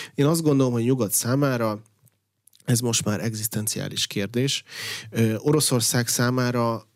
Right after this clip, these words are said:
ez egy, ö, birodalomépítési projekt. Ha ebben kudarcot vall, akkor az azt jelenti, hogy nem sikerül visszaintegrálni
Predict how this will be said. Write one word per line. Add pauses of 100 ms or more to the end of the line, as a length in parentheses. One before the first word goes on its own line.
(160)
ez
egy, (100)
ö, (120)
birodalomépítési
projekt.
Ha
ebben
kudarcot
vall, (100)
akkor
az
azt
jelenti,
hogy
nem
sikerül
visszaintegrálni